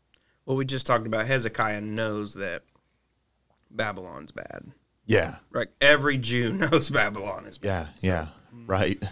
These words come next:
Speaker 2: <laughs> Yeah, if the wilderness is like a domain of chaos and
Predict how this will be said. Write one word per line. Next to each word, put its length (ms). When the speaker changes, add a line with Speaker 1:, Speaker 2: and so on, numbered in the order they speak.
Speaker 2:
<laughs> 80
Yeah, 220
if 240
the 100
wilderness 760
is 220
like 240
a 60
domain 420
of 140
chaos 600
and 240